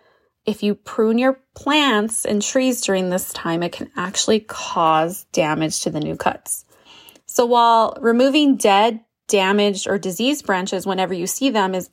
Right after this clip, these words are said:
absolutely critical no matter what time of year, the time for dormant pruning and winter pruning are suggested after the worst winter freezes are o-, over. So aiming for the sweet spot of past hard freeze temperatures below twenty-eight degrees Fahrenheit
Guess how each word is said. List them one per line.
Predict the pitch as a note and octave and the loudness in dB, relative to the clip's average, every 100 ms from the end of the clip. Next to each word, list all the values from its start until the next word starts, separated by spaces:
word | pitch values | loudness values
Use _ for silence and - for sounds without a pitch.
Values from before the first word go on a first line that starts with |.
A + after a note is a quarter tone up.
| _ | _
absolutely | B3 C#4 - A3+ G#3 F#3+ - | -2 -2 0 2 2 0 -6
critical | - E4 C4+ - F#3+ | -4 -2 -2 -2 -2
no | F#3 | 0
matter | F#3 F3+ | 0 2
what | F3+ A#3 | 2 0
time | - G3 F3+ | -2 -6 -6
of | |
year, | F3 E3+ E3 - _ _ _ _ _ _ - | -6 -6 -6 -8 _ _ _ _ _ _ -4
the | G3+ | -2
time | - A3 G#3 A3+ | 0 0 0 0
for | C4+ | 0
dormant | G#3 G#3 F#3+ G3+ A3 | 2 2 2 2 -2
pruning | - A3+ G#3 F#3 | -4 -4 -2 -4
and | F3+ F#3+ | -6 -4
winter | G3+ G#3+ A3 | -2 0 -2
pruning | G#3+ - F3 F3 E3+ F#3 _ _ _ _ - _ _ _ _ | -4 -8 -8 -8 -8 -12 _ _ _ _ -20 _ _ _ _
are | G3 F#3 F#3 - | 4 4 4 0
suggested | - A3 F#3+ G#3 G3 - A3 | -4 -4 0 0 0 0 -2
after | - F#3+ G3+ - | 0 0 0 -2
the | F#3+ F#3+ | -2 -2
worst | F#3+ G#3 A3 - | 2 2 0 -2
winter | F#3 F#3+ G3 G3 | -6 -6 -4 -8
freezes | - F3+ F3 E3+ E3+ | -6 -8 -6 -8 -8
are | - - | -8 -10
o-, | - - - _ | -12 -12 -16 _
over. | F#3+ F#3 - - | -2 -2 -4 -10
So | - G3+ - | -4 -4 0
aiming | A3+ A#3 C4 | 0 2 0
for | B3 A3+ | 2 0
the | G3+ | 0
sweet | G3+ - G#3+ B3+ - | -2 -4 -4 -4 -10
spot | - G#3+ G3 | -2 2 2
of | F3+ - | 0 -4
past | - A3 C4 - | 0 2 2 0
hard | D4 D4+ | 2 2
freeze | D4 C4 A#3 A3+ | 0 0 0 -2
temperatures | - G#3 G#3 - F#3+ G3 | -4 -4 -4 -4 -4 -4
below | - G3 F#3 F#3+ F#3+ | 0 0 4 4 4
twenty-eight | G3+ - G3+ F#3+ G3 - | 2 -2 0 2 0 0
degrees | G#3 G3 F#3+ G3 | -4 -2 -4 -4
Fahrenheit | - F3 E3+ F3 E3 E3+ | -4 -4 -4 -4 -4 -6